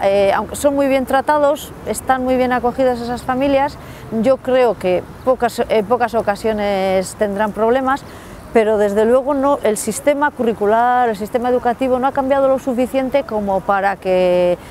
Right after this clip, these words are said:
no se den paradojas en que esos críos,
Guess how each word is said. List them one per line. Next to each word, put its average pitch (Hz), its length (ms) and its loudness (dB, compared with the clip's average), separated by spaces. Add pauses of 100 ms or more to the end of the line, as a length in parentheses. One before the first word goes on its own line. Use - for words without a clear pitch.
(140)
no 247 100 -2
se 254 180 2
den 247 380 2
paradojas 233 560 0
en 226 140 -4
que 226 80 -2
esos 226 260 -2
críos, 240 540 0